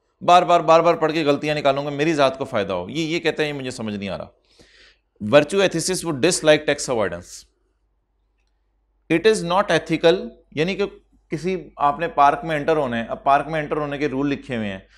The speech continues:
अब आप बार बार, बार बार रूल्स को पढ़ के कोई ऐसा लूप होल उसके अंदर निकाल रहे हैं अपनी बारीक आंख से देख के कि अपनी ज़ात को फ़ायदा हो और बाकी आम लोगों को वो चीज़ समझना है। कहते, "ये मुझे अजीब सा लग रहा है।" It is not ethical to exploit rules,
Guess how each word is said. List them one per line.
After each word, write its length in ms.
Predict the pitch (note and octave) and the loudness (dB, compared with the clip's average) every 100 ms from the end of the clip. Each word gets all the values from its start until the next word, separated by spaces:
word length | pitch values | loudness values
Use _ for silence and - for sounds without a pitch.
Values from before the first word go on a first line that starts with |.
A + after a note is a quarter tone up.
| - | -4
अब 100 | E3+ | 2
आप 100 | G#3 | 2
बार 240 | E3+ E3 F#3 | 6 6 6
बार, 160 | G#3 | 6
बार 200 | F3+ E3+ | 6 6
बार 160 | E3+ G3 | 6 4
रूल्स 280 | D#3+ E3+ E3+ | 2 0 0
को 120 | G3 | 0
पढ़ 200 | E3 D3 | 2 2
के 320 | D#3 D3 D3 | 2 0 0
कोई 180 | - F#3 | -2 0
ऐसा 240 | F3+ G3 | 0 0
लूप 320 | F#3+ E3 F3 E3 | 0 2 2 2
होल 160 | G3 | 0
उसके 200 | F3+ - | 0 -4
अंदर 180 | E3 E3+ | -4 -2
निकाल 300 | E3 C#3 C3+ | 0 2 4
रहे 200 | D3+ D3+ | 2 -2
हैं 140 | B2 | -2
अपनी 340 | C3 G#2+ C#3+ D3+ | -4 -8 -10 -6
बारीक 400 | A2+ B2 C#3 C#3+ | 2 2 4 2
आंख 180 | C3+ B2+ | 0 -2
से 120 | C#3 | -4
देख 240 | A2+ A2 | -4 -4
के 100 | B2 | -4
कि 400 | B2 - _ - | -6 -10 _ -2
अपनी 220 | F3 F#3+ | -2 0
ज़ात 240 | F3+ E3 E3 | 2 2 2
को 120 | F3+ | 0
फ़ायदा 240 | D3+ B2 | 2 2
हो 340 | B2 G#2+ - _ | 2 -2 -10 _
और 120 | D#3 | -2
बाकी 240 | D3+ D3+ E3+ | 2 4 4
आम 200 | D#3 D#3+ | 4 2
लोगों 180 | D#3+ D#3 | 0 0
को 80 | |
वो 80 | D#3 | -2
चीज़ 180 | D3 D3+ | -2 -6
समझना 320 | C3+ B2 A#2+ | -6 -4 -2
है। 60 | A2+ | -2
कहते, 200 | C#3+ F#3 | -2 -2
"ये 100 | F3 | -2
मुझे 240 | E3 E3+ | -4 -4
अजीब 220 | E3 C#3+ | -2 -4
सा 100 | C#3+ | -2
लग 160 | C3 G2+ | -4 -2
रहा 120 | F2+ | -4
है।" 140 | F2 _ _ - - - | -10 _ _ -20 -20 -2
It 80 | D#3+ | 0
is 100 | F3+ | 4
not 200 | G#3 F#3 | 6 6
ethical 300 | F#3 G#3 G#3 F#3 | 4 2 2 2
to 80 | F#3 | 0
exploit 420 | - D3 D3+ D#3 | 0 4 4 4
rules, 460 | C3 C3 C3 A2 | 0 0 0 -2